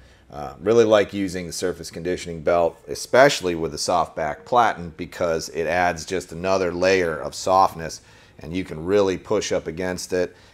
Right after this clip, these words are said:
and not do a ton of damage to your blade. So, yeah, I'm impressed. I really love this system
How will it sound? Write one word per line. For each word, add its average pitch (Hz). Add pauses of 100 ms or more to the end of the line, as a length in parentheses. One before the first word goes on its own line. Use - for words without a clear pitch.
and 80
not 82
do 82
a 76
ton 87
of 76
damage 78
to -
your 76
blade. 71
So, 65 (580)
yeah, 85 (180)
I'm 107
impressed. 120
I 80
really 101
love 101
this 98
system 120